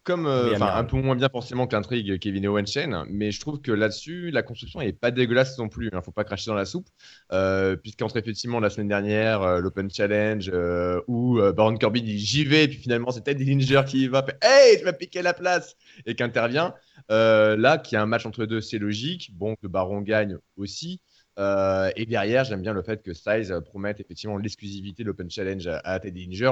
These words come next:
Speaker 1: On se doute que le Baron va pas laisser faire. Mais pareil, j'aime bien ce petit, euh, cette construction qui est pas mal, quoi. Finalement, c'est,
Speaker 2: Mhm.
Speaker 1: euh,
Speaker 2: Ah,
Speaker 1: ok,
Speaker 2: c'est,
Speaker 1: ils,
Speaker 2: mhm.
Speaker 1: ils en font un truc qui est intéressant. Et c'est tout ce qu'on demande, hein.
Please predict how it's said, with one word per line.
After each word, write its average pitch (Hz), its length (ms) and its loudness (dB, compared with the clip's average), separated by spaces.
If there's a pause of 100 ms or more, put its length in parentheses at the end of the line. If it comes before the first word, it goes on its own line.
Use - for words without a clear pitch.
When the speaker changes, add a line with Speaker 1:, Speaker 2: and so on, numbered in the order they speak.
Speaker 1:
On 107 40 -18
se - 100 -12
doute 131 300 -4
que 113 80 -4
le - 20 0
Baron 104 300 2
va 92 100 0
pas 92 100 -4
laisser 95 260 -8
faire. 143 200 -2 (340)
Mais 120 120 -4
pareil, 151 320 2
j'aime 123 240 -2
bien 165 240 -6
ce 139 140 -12
petit, 135 220 -20 (100)
euh, 120 180 0
cette 113 160 -10
construction 135 520 -10 (100)
qui 104 120 -8
est 90 100 -6 (220)
pas 202 100 -4
mal, 175 280 0
quoi. 110 180 0
Finalement, 120 340 -8
c'est, 117 120 -4
Speaker 2:
Mhm. 107 180 -2
Speaker 1:
euh, 92 300 0
Speaker 2:
Ah, 104 100 0
Speaker 1:
ok, 165 60 0
Speaker 2:
c'est, 123 280 -6
Speaker 1:
ils, 113 140 -18
Speaker 2:
mhm. 143 140 -6 (320)
Speaker 1:
ils 147 80 -2
en 139 80 0
font 175 100 -8 (140)
un - 20 -20
truc 190 340 -6
qui - 100 -10
est - 20 -2
intéressant. 135 560 -4 (340)
Et 95 100 -4
c'est - 100 -14
tout - 100 -20
ce - 60 -20
qu'on 113 80 -10
demande, 139 180 -8
hein. 139 80 -14